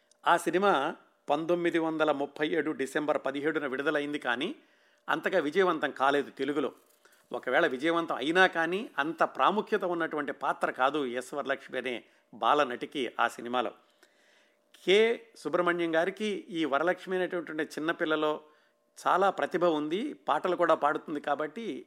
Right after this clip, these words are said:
ఈమెకి మరిన్ని అవకాశాలు ఇస్తే బాగుంటుంది అనుకుని ఆయన ఏం చేశారంటే, తర్వాత ఆయన నిర్మించినటువంటి తమిళ సినిమా సేవా సదన్ అని,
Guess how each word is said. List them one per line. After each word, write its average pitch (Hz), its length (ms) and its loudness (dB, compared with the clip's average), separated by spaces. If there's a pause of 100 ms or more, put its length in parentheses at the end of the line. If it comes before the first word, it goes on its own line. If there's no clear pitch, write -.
(120)
ఈమెకి 147 560 -4
మరిన్ని 156 360 -2
అవకాశాలు 156 500 -2
ఇస్తే 139 200 -6
బాగుంటుంది 131 600 -4
అనుకుని 123 340 -6
ఆయన 123 300 -4
ఏం 147 140 -6
చేశారంటే, 131 720 -6 (1120)
తర్వాత 190 440 8
ఆయన 160 360 6
నిర్మించినటువంటి 156 880 0
తమిళ 170 340 0
సినిమా 151 400 -2
సేవా 170 380 4
సదన్ 151 360 0
అని, 170 260 -4